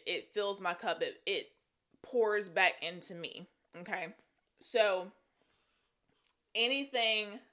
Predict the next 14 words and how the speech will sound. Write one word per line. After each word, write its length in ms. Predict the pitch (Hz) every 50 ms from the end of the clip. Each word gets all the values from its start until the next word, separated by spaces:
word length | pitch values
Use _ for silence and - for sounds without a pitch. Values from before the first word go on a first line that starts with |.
| _ - 196
that 280 | 185 214 202 175 - 202
you 80 | 202
can 180 | 185 208 196 196
think 240 | - 196 180 175 170
of 400 | 165 151 151 147 147 151 151 - - _ _ _ _ _ _ _ _ _ _ _ _ - 170
that 460 | 185 185 175 165 160 - - - - - -
you 300 | 196 185 175 202 196 185
like 200 | 185 185 175 185
to 140 | - - 196
do 320 | 165 170 170 165 165 165 165
that 200 | 165 143 135 160
brings 260 | 175 170 175 170 170
you 60 | 170
joy. 220 | 156 165 147 135